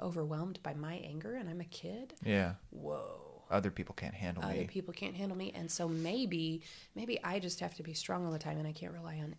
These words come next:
Speaker 1: anybody.
Speaker 2: Individual. Yep.
Speaker 1: So the price that I'm willing to pay in order to stay strong is that means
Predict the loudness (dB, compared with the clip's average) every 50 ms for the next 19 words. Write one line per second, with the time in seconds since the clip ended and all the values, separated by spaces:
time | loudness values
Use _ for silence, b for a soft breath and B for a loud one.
0 | -6 -4 -4 -2 0 2 4 4 6 4 4 2 2 0 0 -2 -2 -2 B B
1 | B B 4 6 6 6 4 6 6 8 8 8 8 8 6 4 0 0 -2 -2
2 | -2 0 0 2 2 2 2 0 0 0 0 0 0 0 0 0 -2 -2 -4 -4
3 | -6 -8 -8 -8 -4 -2 -2 0 0 0 0 0 0 0 0 0 0 0 0 0
4 | 0 -2 -2 -2 -2 -2 -2 -2 -2 -2 0 -2 -2 -4 -4 -4 -4 -4 -4 0
5 | 2 4 4